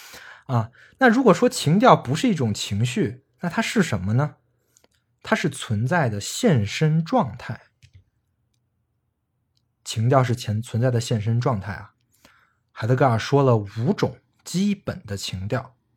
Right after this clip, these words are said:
我说一下：惊恐、压抑、畏惧、烦忧、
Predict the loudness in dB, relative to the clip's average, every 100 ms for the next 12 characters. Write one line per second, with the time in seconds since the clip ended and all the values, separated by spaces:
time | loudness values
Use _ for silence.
0 | _ -14 -10 -4 -2 -2 -4 -10 _ _
1 | _ _ _ _ _ -2 4 6 6 2
2 | -4 -8 -18 _ _ _ _ _ _ _
3 | _ _ _ _ _ _ -2 6 8 8
4 | 6 2 0 -8 _ _ _ _ _ _
5 | _ _ 0 6 6 6 2 -4 -8 -10
6 | _ _ _ _ _ _ _ -10 0 2
7 | 4 4 4 2 -2